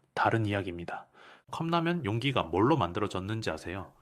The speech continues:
폴리스티렌이에요. 피에스 플라스틱이라고도 하죠. 이 용기의 내열 온도가 칠십 도에서 구십 도예요.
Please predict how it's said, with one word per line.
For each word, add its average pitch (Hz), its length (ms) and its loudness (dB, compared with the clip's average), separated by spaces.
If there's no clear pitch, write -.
폴리스티렌이에요. 87 960 0
피에스 156 280 -2
플라스틱이라고도 87 800 -4
하죠. 85 320 -8
이 120 180 -2
용기의 139 580 6
내열 104 280 6
온도가 110 640 -2
칠십 - 400 -2
도에서 90 200 0
구십 - 400 -2
도예요. 82 400 -6